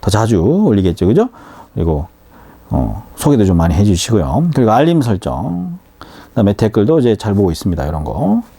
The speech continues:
"아주 평범하게 생기셨네요." 이런 거. <laughs> 그다음에 가입도, 멤버십 가입을 해주시면 감사드리겠습니다. 그러나 they, 그들은 also, 또한 had, 가지고 있었습니다. A secret, 비밀.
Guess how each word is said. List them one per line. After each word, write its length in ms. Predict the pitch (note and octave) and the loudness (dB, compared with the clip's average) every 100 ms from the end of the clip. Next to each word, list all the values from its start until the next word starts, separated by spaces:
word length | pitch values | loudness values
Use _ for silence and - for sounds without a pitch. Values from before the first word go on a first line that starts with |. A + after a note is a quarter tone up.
| - - | -20 -4
"아주 140 | A#2 | -2
평범하게 440 | A2+ E3 D#3+ D3 B2+ | 2 2 4 2 2
생기셨네요." 520 | B2 A2 G2+ G2+ E3 | 2 2 2 2 2
이런 180 | G2 F2+ | 0 0
거. 580 | - - E2 - F3+ - - - | -2 -2 -2 -2 -2 -4 -10 -20
<laughs> 260 | - - - | -20 -20 -10
그다음에 380 | F2 A2 F3+ G3+ | -4 -2 -2 -4
가입도, 840 | - C3 A#2+ - D2 G#2 G#3 A3+ - - - - | 0 0 0 -4 -4 0 0 -2 -8 -20 -20 -8
멤버십 340 | - F#2+ F#2 E2+ | 0 2 2 2
가입을 680 | G2 G2 E2 G#2 F3 A3 F3 | 2 2 2 2 2 2 0
해주시면 340 | G#2 D2 C#2 C2 | -4 -4 -4 -2
감사드리겠습니다. 1200 | G2 G2+ E2 C#2 C2+ - - A1 D2+ C3 G#3+ B3+ - - - - - - - - - - - - - - - - - - - - - - - - - | 0 2 0 -2 -4 -6 -8 -4 0 2 2 0 -6 -20 -20 -20 -20 -20 -20 -20 -20 -20 -20 -20 -20 -20 -20 -20 -20 -20 -20 -20 -20 -18 -14 -12 -8
그러나 520 | - G#3+ C4+ F3+ E3 B2 | 0 2 4 4 2 2
they, 220 | D3 C3 | 2 2
그들은 400 | D3 D3 C3+ B2+ | 0 0 0 0
also, 380 | E3+ F3 C#3+ B2+ | 0 0 -2 -2
또한 440 | G3+ E3+ D#3+ B2 | 0 2 0 0
had, 320 | C3+ G#3 G#3+ | -2 -2 0
가지고 320 | - E3 F3 F#3 | -2 -2 0 0
있었습니다. 480 | E3 E3+ F3 E3+ E3+ | 0 -2 -2 -2 -2
A 60 | |
secret, 500 | D#3+ - A3 - - | -4 -4 -2 -2 -4
비밀. 340 | - G3+ B3 | 0 0 0